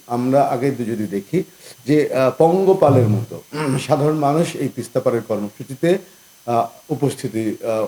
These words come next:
হয়েছেন। আমার কাছে মনে হয়েছে দল মত নির্বিশেষে, কারণ দিস-, তিস্তা শুধু, আহ, বিএনপির সমস্যা না, জাতীয়তাবাদী দলের <clears throat> নেতাকর্মীদের <clears throat> সমস্যা না,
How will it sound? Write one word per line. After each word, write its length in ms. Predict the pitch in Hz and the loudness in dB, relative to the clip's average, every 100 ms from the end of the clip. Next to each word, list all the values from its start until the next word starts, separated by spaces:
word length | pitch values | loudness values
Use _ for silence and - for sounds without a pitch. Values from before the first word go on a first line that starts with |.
| - | -2
হয়েছেন। 400 | 139 139 - 92 | 0 0 0 -6
আমার 220 | 92 147 151 | 0 0 2
কাছে 200 | 156 147 | -2 -2
মনে 180 | 127 | -4
হয়েছে 260 | 123 123 131 | -4 -6 -4
দল 300 | 104 127 143 | 2 4 4
মত 400 | 139 123 131 139 - | 2 2 0 -2 -6
নির্বিশেষে, 640 | 127 101 92 - 95 - 135 - - - | -10 -6 -8 -10 -8 -6 -6 -10 -20 0
কারণ 240 | 139 139 | 4 4
দিস-, 260 | 120 143 - - | 2 -2 -2 -2
তিস্তা 460 | 170 165 - 190 180 | -2 -2 2 4 4
শুধু, 440 | - 147 156 170 - - _ _ | 0 0 0 -2 -6 -20 _ _
আহ, 260 | 123 131 117 | 2 4 4
বিএনপির 440 | 147 170 175 180 | 4 6 4 2
সমস্যা 480 | 175 139 117 104 95 | 0 -2 -6 -8 -12
না, 200 | 90 80 - _ _ _ | -10 -10 -12 _ _ _
জাতীয়তাবাদী 520 | 110 123 156 156 147 143 | 0 2 2 4 4 4
দলের 400 | 135 131 135 127 - - _ _ - | 4 4 4 0 -6 -20 _ _ 0
<clears throat> 280 | 202 185 165 | 4 4 4
নেতাকর্মীদের 640 | 165 175 175 151 147 147 - _ _ - | 2 2 2 0 2 2 0 _ _ 2
<clears throat> 380 | 220 226 147 | 4 4 4
সমস্যা 360 | 120 139 - 104 | 4 0 -2 -8
না, 160 | 95 | -10